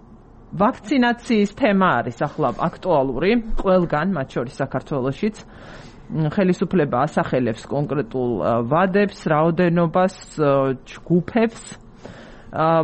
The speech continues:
არის კრიტიკა ამ პროცესის მიმართ, ასევე მსმენელი არის, რომ ანიშნებენ, ა, და მიუბრუნდებით თემას. დილამშვიდობის, გისმენთ.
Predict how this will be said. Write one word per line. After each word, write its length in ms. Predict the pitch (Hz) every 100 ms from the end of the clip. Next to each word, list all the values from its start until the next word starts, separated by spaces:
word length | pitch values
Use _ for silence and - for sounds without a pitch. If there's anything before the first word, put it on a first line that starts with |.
| 151 - 220
არის 180 | 180 -
კრიტიკა 420 | 170 185 226 214
ამ 140 | 202 208
პროცესის 560 | 196 208 208 190 196
მიმართ, 400 | 202 190 196 196 -
ასევე 300 | 180 - 202
მსმენელი 540 | 214 - 190 175 165 160
არის, 220 | 143 131
რომ 160 | - 139
ანიშნებენ, 540 | 139 151 - 147 190 190
ა, 180 | 131 151 151
და 200 | 139 - 196
მიუბრუნდებით 640 | 156 160 156 165 147 131
თემას. 260 | 190 180 202
დილამშვიდობის, 600 | 202 208 226 220 214 226
გისმენთ. 340 | 185 - 147